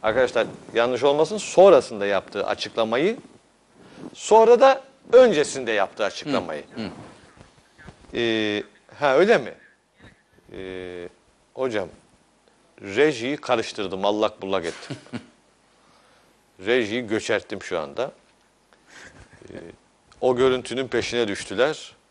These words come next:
Speaker 1: Hazırdaki görüntüleri de, ee, nasıl yayınlayacağız? Ben tanırım arkadaşım. Açın, ben size söyleyeyim görüntüyü.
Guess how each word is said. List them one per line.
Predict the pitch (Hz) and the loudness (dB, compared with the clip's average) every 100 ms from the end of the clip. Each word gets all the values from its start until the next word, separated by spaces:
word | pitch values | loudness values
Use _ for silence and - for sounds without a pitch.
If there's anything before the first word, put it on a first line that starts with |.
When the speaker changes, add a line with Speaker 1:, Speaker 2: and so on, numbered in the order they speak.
| _ _ - _ _ | _ _ -20 _ _
Speaker 1:
Hazırdaki | - 117 123 131 135 120 147 | -2 0 0 2 2 0 0
görüntüleri | 127 127 127 - 120 131 135 | 0 0 0 -2 2 2 4
de, | 151 180 - _ - | 2 2 -2 _ -16
ee, | 107 98 98 98 95 95 92 92 90 90 87 87 90 - _ | -8 -4 -4 -2 -2 -2 -2 -4 -4 -4 -4 -6 -10 -18 _
nasıl | 117 123 107 | -2 -2 0
yayınlayacağız? | 104 95 92 135 120 | -4 -4 -4 -4 2
Ben | 190 | 0
tanırım | 185 208 226 170 | 2 2 2 2
arkadaşım. | 131 117 98 - - _ _ _ _ _ | 0 -2 -4 -8 -14 _ _ _ _ _
Açın, | 156 156 175 - - | 0 2 -2 -4 -2
ben | 135 143 | 0 0
size | 123 147 | 0 -4
söyleyeyim | 131 127 113 87 - _ _ | 0 0 -2 -6 -12 _ _
görüntüyü. | 82 87 85 78 113 160 | -8 -6 -6 -6 -6 -6